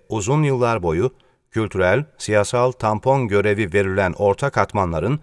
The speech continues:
hapı yutma vaktinin gelmesi demektir. İki bin otuza doğru mesela şehrin gözde yerlerinde gündelik hayat manzarası nasıl olur?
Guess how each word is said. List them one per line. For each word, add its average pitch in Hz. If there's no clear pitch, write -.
hapı 120
yutma 123
vaktinin 92
gelmesi 90
demektir. 87
İki 127
bin 139
otuza 131
doğru 98
mesela 107
şehrin 110
gözde 98
yerlerinde 98
gündelik 117
hayat 113
manzarası 95
nasıl 113
olur? -